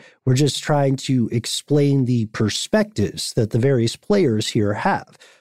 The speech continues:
If you're the government of Saudi Arabia, or if you're the government of Israel,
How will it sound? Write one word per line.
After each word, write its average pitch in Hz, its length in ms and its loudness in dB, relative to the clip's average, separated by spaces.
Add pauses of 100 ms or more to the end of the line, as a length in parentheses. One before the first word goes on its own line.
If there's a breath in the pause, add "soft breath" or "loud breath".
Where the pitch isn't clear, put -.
(140)
If 147 160 2
you're 151 100 2
the 151 80 4
government 165 420 2
of 127 100 0
Saudi 175 360 2
Arabia, 139 540 2 (300)
or 123 60 2
if 117 80 2
you're 151 100 4
the 151 80 4
government 156 380 2
of 113 80 0
Israel, 160 500 2